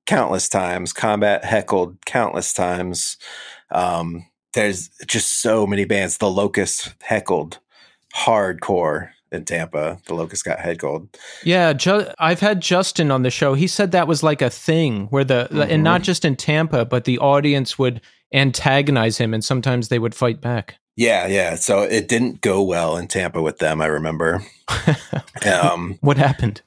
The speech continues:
Speaker 1: I wish I could remember the exact story, but I think it was a show that Combat played with them when I was in Combat. And it was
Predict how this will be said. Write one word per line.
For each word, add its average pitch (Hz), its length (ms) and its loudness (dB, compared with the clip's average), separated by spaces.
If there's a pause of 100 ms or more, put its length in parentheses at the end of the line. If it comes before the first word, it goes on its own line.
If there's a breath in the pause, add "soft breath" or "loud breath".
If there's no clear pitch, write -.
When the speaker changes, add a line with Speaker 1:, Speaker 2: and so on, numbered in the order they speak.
(160)
Speaker 1:
I 104 60 2
wish 127 180 2
I 131 60 4
could 127 120 2
remember 101 280 4
the 95 100 4
exact 90 340 0
story, 87 720 0
but - 260 -2 (160)
I 113 40 0
think 135 140 0
it 139 40 4
was 117 100 2
a 117 60 0
show 101 180 2
that 90 160 -2
Combat 85 420 -2
played 82 180 -2
with 82 140 -2
them 80 320 -2 (100)
when 85 160 -2
I 82 80 0
was 80 160 -2
in 80 120 -4
Combat. 80 480 -2 (140)
And 98 100 2
it 92 40 4
was - 320 -2